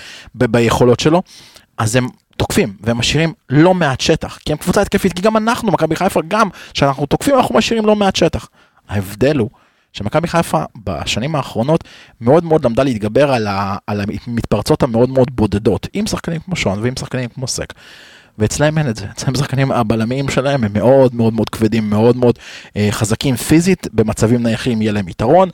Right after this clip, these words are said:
במצבים עומדים, בהתקפה עומדת יהיה להם יתרון, אבל כשהם יוצאים לתקוף, המון שטח נשאר מאחורה.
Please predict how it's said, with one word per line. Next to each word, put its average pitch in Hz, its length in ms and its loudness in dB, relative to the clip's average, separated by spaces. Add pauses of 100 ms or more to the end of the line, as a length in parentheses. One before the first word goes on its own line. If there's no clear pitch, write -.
(300)
במצבים 113 500 0
עומדים, 120 520 -2
בהתקפה 104 340 -2
עומדת 120 340 2
יהיה 113 100 0
להם 104 140 -2
יתרון, 143 400 2
אבל 113 180 -2
כשהם 147 260 0
יוצאים 131 240 0
לתקוף, 139 340 0 (100)
המון 175 440 2
שטח - 320 -2
נשאר 113 240 0
מאחורה. 98 400 -4